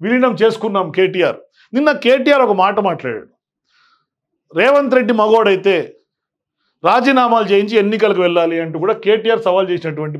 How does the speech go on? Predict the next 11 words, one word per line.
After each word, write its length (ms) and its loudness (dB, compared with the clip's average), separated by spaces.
పరిస్థితి. 280 -10
నిన్న 420 2
జగిత్యాలలో 680 2
కార్యకర్తల 500 2
రా-, 200 2
ఆయన 160 -2
వాళ్ళ 200 -2
బీఆర్ఎస్ 400 0
పార్టీ 180 0
మీటింగ్ 400 -8
సందర్భంగా 500 -2